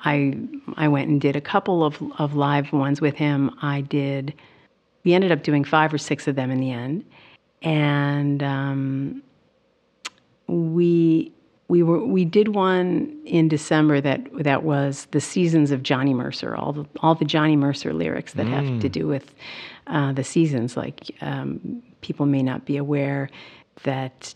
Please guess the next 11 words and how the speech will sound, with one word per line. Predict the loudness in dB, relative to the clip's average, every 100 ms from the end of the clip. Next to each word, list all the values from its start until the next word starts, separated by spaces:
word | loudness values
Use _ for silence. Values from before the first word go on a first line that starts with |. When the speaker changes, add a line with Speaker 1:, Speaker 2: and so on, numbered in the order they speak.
| -2
Speaker 1:
Johnny | 2 4
Mercer | 4 2 0
wrote | -2 -2 -2
the |
lyric | -2 0 0 -2
for | -4 -2
Once | -2 -2 -6
Upon | -10 -8 -8
a |
Summertime. | -8 -8 -8 -10 -14 -12 -12 -8
Speaker 2:
Mm. | -6 -4 -6 -6 -8 -10